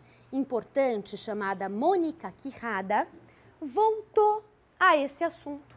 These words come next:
voltou a esse assunto procurando, de alguma forma, resolver a polêmica.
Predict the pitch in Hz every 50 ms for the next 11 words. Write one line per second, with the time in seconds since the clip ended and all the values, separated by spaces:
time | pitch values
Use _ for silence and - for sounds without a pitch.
0 | - - 247 233 349 349 339 - - 370 370 381 330 247 208 196 - 285 285 -
1 | - - 247 254 240 - 269 - 370 381 415 415 - - 392 392 339 320 311 302
2 | 311 311 330 - 339 320 311 262 311 302 311 311 311 - - 269 262 277 277 262
3 | 294 311 320 - - - - - - - - - - - 381 440 440 370 - 370
4 | 339 320 285 226 196 220 277 190 302 302 320 - - - - - - - - -
5 | - - - - 277 294 285 277 294 294 - - - - - 339 330 311 294 285
6 | 277 247 220 190 185 - - 143 120